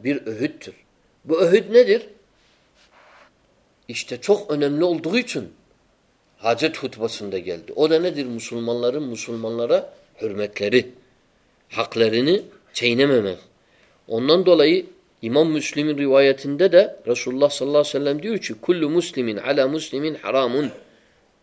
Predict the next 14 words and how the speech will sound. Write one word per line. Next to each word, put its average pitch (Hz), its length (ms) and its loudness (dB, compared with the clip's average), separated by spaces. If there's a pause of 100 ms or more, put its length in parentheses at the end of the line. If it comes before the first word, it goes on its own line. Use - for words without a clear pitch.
(300)
بیر 110 120 -10
باشقہ 113 340 -2
روایت 113 460 2
تا 147 100 0
بیر 143 280 -2
مسلمان، 110 760 -6
بیر 135 220 -6
مسلمان 131 540 -6
زرینہ 123 400 0 (1600)
بیر 190 140 -2
چوک - 280 -4
شئی 139 240 0
حرام 127 360 4
در۔ - 260 -10